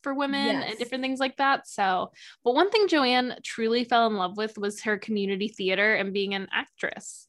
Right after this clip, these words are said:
Speaker 2: Oh, that's so cool, though.
Speaker 1: Yeah, she was getting a lot of the main roles and, like, doing a lot of fun stuff in the community theater. And that's kinda where she found, like, her, her group, you know, like,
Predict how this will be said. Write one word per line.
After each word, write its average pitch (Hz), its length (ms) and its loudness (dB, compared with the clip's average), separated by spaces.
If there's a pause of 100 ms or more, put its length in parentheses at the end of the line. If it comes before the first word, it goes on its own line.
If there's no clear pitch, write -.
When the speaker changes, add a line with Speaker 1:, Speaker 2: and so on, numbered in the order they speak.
Speaker 2:
Oh, 453 300 2
that's 320 180 0
so 508 180 -2
cool, 453 280 -6
though. 208 180 0
Speaker 1:
Yeah, 403 140 6
she 277 240 0
was 285 240 -2 (160)
getting 294 240 4
a 415 80 4
lot 208 200 4
of 240 120 -2
the 277 100 -2
main 233 380 0
roles 214 720 0
and, 202 160 -4
like, 196 220 -8
doing 214 180 0
a 220 40 -2
lot 214 120 2
of 233 100 -4
fun 208 180 -2
stuff 202 280 -2
in 214 60 -6
the 214 60 -4
community 208 420 -4
theater. 214 280 0
And 196 100 -2
that's 214 200 -2
kinda 277 200 -4
where 214 140 -2
she 226 160 -8
found, 208 240 0
like, 190 220 -8
her, 180 340 -6 (520)
her 233 120 2
group, 214 500 0
you 208 140 0
know, 196 280 2
like, 185 420 -4